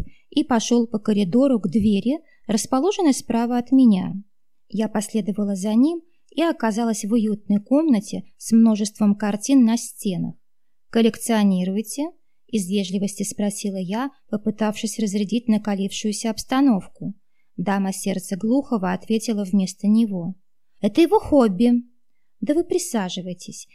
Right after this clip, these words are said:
Извините, не знаю вашего имени и отчества». «Татьяна Александровна», сказала я, усаживаясь на кресло. «А вы что же,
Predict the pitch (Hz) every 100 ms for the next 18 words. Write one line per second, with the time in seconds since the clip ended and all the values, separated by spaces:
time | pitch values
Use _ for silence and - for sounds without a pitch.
0 | _ - 220 233 285 277 202 - 226 196
1 | 240 226 208 220 302 - 208 - 214 220
2 | 226 247 254 311 214 - 160 - - 165
3 | 196 _ _ _ _ _ _ - 208 202
4 | 226 220 254 302 - 233 196 196 196 202
5 | 208 _ - - 214 196 190 180 180 254
6 | - - 240 - 214 190 202 202 - 220
7 | 226 202 170 - - 185 _ _ _ _
8 | _ - 269 233 220 - - 233 240